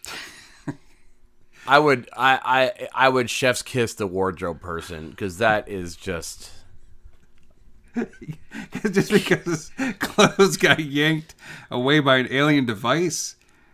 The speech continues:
Speaker 2: It, the best is the alien device is like, it's like, it's like a prankster. It's, it's very, um,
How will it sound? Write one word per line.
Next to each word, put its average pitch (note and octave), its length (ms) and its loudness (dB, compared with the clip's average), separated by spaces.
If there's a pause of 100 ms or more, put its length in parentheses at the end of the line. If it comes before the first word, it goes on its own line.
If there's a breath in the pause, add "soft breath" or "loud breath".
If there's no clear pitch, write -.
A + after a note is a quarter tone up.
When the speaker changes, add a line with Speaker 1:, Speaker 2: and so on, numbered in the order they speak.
(140 soft breath)
Speaker 2:
It, C3+ 320 0
the D3+ 80 4
best G3 280 2
is F#3+ 120 2
the D#3+ 140 0
alien G3 220 2
device D#3 360 0
is C3 140 -4
like, A2+ 180 -2
it's B2+ 140 -6
like, F#3+ 160 -2
it's D#3 240 -2
like C#3+ 120 -2
a G#2 60 -4
prankster. C3+ 580 -4
It's, - 260 -8
it's A#2 180 -6
very, A#2 640 2 (420 soft breath)
um, E2+ 500 -6